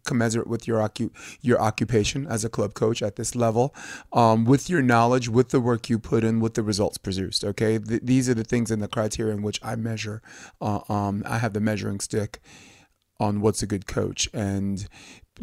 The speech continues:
based on the work you've done and all, and just on the short time I've known you, you've become the measuring stick in which a lot of coaches should be compared. So, so let me make you blush a little bit, that little white face, that little winter white shaven face. Uh, uh, a-, and let me,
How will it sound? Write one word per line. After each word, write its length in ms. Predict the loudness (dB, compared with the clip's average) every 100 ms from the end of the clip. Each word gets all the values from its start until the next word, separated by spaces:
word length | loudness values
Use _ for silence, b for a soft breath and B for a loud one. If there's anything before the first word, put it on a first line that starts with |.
| 8
based 320 | 10 10 6
on 100 | 4
the 100 | 6
work 260 | 6 6
you've 140 | 2 4
done 200 | 4 4
and 100 | 4
all, 120 | 2
and 120 | 2
just 220 | 4 4
on 80 | 4
the 80 | 2
short 260 | 4 4 2
time 280 | 0 2 2
I've 160 | 2
known 240 | 2 2 2
you, 60 |
you've 320 | 0 0 -2 -2
become 400 | -2 0 0 2
the 80 |
measuring 380 | 2 0 -2 -6
stick 260 | -4 -6 -4
in 120 | -4
which 160 | -2 0
a 60 |
lot 180 | 2 0
of 80 | 0
coaches 300 | -4 -2 -4
should 180 | -4 -6
be 100 | -10
compared. 420 | -10 -10 -10 -6
So, 240 | -4 -4 B B -10 B
so 340 | 8 12 12
let 300 | 12 12 10
me 240 | 10 6 8
make 280 | 6 6
you 120 | 4 4
blush 340 | 8 8 8
a 60 | 6
little 200 | 8 8
bit, 200 | 6 4
that 100 | 4
little 240 | 6 4
white 240 | 2 0
face, 320 | 2 2 2 4
that 120 | 6
little 180 | 6 6
winter 360 | 6 6 4
white 300 | 6 6 6
shaven 440 | 2 2 4 2 2
face. 320 | 4 4 2 B B B 4
Uh, 160 | 6 8
uh, 180 | 6 8
a-, 180 | 6 6
and 160 | 6
let 160 | 8 6
me, 260 | 6 6